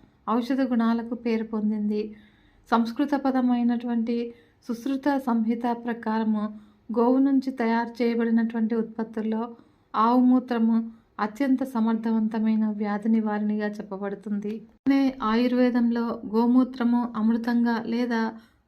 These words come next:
జీవజలంగా భావించబడుతుంది. నైజీరియా, మయన్మార్ దేశాల్లోని సాధారణ మెడిసిన్ ప్రాక్టీషనర్లు కూడా తమ మందులలో గోమూత్రాన్ని ఉపయోగిస్తారు. వేకువజామునకు ముందే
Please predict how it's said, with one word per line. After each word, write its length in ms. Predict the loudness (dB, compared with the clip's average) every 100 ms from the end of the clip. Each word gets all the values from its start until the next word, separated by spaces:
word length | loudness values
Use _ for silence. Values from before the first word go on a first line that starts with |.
| -4
జీవజలంగా 760 | 2 4 4 4 4 4 2
భావించబడుతుంది. 1160 | 2 2 2 0 -2 -6 -4 -2 -2 0 -2 -8 _ _ -8 -4
నైజీరియా, 840 | -2 0 0 0 2 2 0 -2 -4
మయన్మార్ 520 | -4 0 2 2 2
దేశాల్లోని 960 | 2 2 2 0 0 2 2 2 0 -2 -8 _ _ -4
సాధారణ 520 | 0 2 2 4 4
మెడిసిన్ 580 | 4 2 0 0 0 0 -6 -20 _
ప్రాక్టీషనర్లు 760 | 0 0 2 -2 -2 -2 -2 -2 -4
కూడా 360 | -6 -4 -6 -10 -20 _ -6 2
తమ 160 | 2
మందులలో 580 | 4 2 2 0 -2 -2
గోమూత్రాన్ని 960 | -4 -6 -2 0 2 0 -2 0 2
ఉపయోగిస్తారు. 880 | 2 0 -2 -2 -6 -6 -4 -4 -6 -8 -18 _ _ -4
వేకువజామునకు 1000 | 2 2 2 0 2 2 4 4 2 0
ముందే 480 | 0 2 0 -2